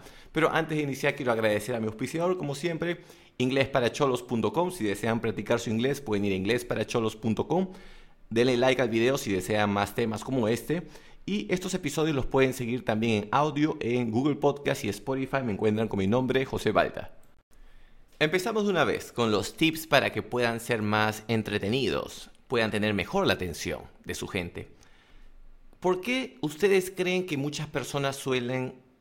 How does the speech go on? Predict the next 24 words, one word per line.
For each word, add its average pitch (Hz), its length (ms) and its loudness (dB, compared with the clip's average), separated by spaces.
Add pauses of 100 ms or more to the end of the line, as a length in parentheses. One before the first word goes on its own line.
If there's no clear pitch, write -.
(140)
suenan 143 540 -2
monótonas? 120 840 -2 (380)
Es 123 100 -4
porque 151 300 -4
están 143 240 -4
hablando 139 460 0
todo 175 260 -2
el 160 100 -4
tiempo 156 440 -4
a 104 40 2
la 98 140 0
misma 147 380 -4
velocidad 120 760 0
y 117 80 -8
con 104 200 -4
el 98 80 -2
mismo 107 340 -2
tono 120 340 0
de 90 120 0
voz. - 380 -6
Eso 151 280 -2
hay 120 120 2
que 120 100 -4
evitar. - 400 -6